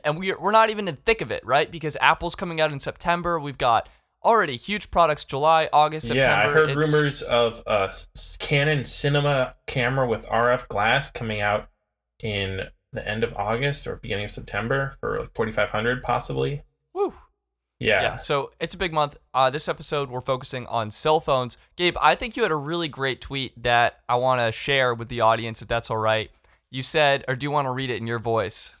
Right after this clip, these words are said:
Speaker 1: Get that, like, audio fo-, Gabe, you had a great tweet that read,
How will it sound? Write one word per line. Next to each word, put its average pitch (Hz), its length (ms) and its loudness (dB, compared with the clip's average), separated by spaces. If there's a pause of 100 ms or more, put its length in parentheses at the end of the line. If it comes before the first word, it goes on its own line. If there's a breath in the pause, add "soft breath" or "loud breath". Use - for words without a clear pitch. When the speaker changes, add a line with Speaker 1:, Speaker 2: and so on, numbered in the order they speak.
(140)
Speaker 1:
Get 117 160 -8
that, 117 160 0
like, 110 180 0
audio 113 380 4
fo-, - 160 -10 (260 soft breath)
Gabe, 170 240 4
you 165 80 4
had 180 80 6
a 170 60 -2
great 175 320 0
tweet 165 340 -6
that 135 180 2
read, 139 380 4